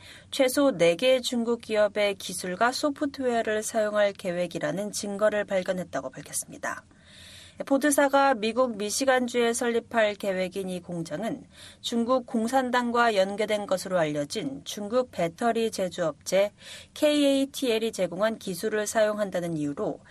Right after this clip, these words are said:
지난해부터 일부 의원들의 비난을 받고 있습니다. 네, 중국 특위와 로저스 의원이 위원장인 에너지 상무위는 포드사가 제출한 계약 관련 기밀 기록을 바탕으로 조사를 실시했고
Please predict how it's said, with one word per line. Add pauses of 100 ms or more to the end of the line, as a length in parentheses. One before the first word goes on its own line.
(140)
지난해부터
일부
의원들의
비난을
받고
있습니다. (760)
네,
중국
특위와
로저스
의원이
위원장인
에너지
상무위는 (400)
포드사가
제출한
계약
관련
기밀
기록을
바탕으로
조사를
실시했고